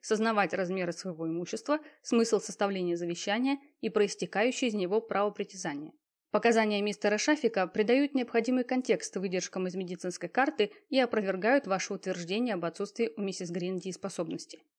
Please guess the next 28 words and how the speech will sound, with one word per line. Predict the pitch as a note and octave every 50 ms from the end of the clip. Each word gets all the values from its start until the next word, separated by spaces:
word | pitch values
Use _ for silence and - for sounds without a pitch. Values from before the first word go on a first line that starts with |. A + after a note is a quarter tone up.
| _ _ _ _ -
Извещаем | B3+ A#3+ G#3 G3+ G#3 G3+ - - D#4+ F4 D4 G#3+
также, | - - F#3+ F3 E3 E3 - E3+
что | - - - A#3+
мы | C#4 D#4
находимся | D4 C#4 C#4+ C#4+ C#4+ C4 B3+ A#3+ - B3+
в | A#3+ -
процессе | A#3+ A#3 A#3 - C4+ - - G#3+
оформления | G#3+ A3+ G#3+ A3 A3 A#3+ A#3 A3 G3 F3+ E3+
показателей | - - - G3+ G3+ G3+ F#3 - F#3+
свидетеля | - - G3+ F#3 C#4 D4+ D#4 A3+ F#3 F3 E3+
преподобного | E3 - G#3+ G#3+ A3+ G#3 G#3+ C#4+ C#4 - C4+ B3 A#3+
Джереми | G#3 A#3+ A#3+ A#3+ B3 B3+ C4
Уизерса, | B3 A3 G3+ E3+ F3 F3+ - - F3 E3+ - _ _ _ _ _
который | - F#3 F3+ - G3 F#3 F3+
связался | - - G3 F#3 F#3+ G3 F#3+ - - F#3
с | -
нашим | F#3 F#3 - - F3+
клиентом | F3 - G3+ G3+ G#3 B3 C#4 C#4+ - G#3 F3+ - - - _ -
и | G3+
сообщил, | - - G#3 F#3+ F#3 - - D4+ D4+
что | D4+ - A#3 A3+
вы | C#4 C#4
не | C4 B3
являетесь | A#3 G3 G3 G3+ A#3 C#4+ C#4 C#4+ C4 A#3
биологической | G3+ G3+ G3 G3 F#3+ F#3 A#3 A#3 - A#3+ - - G#3+
дочерью | F#3+ F3 G3 A3 - - A3+ A3 G#3
миссис | F#3+ F#3 - G3+ F#3
Грин. | F3 E3 D#3+ D#3 D3 -